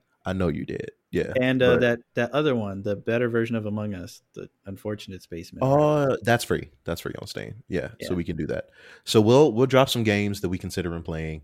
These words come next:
Speaker 1: Uh, and if you're free, and if you sad, you're down bad,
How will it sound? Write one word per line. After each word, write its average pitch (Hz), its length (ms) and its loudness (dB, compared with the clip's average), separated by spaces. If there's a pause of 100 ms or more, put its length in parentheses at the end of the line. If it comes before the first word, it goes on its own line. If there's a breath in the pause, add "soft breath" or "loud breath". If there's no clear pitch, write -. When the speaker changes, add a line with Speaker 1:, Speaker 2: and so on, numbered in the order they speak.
(120)
Speaker 1:
Uh, 82 300 -2
and 87 100 -4
if 87 120 -8
you're - 60 -14
free, 104 480 0
and 85 160 -4
if - 100 -8
you 85 60 -10
sad, 90 520 4
you're 85 120 -2
down 85 300 -2
bad, 80 440 -2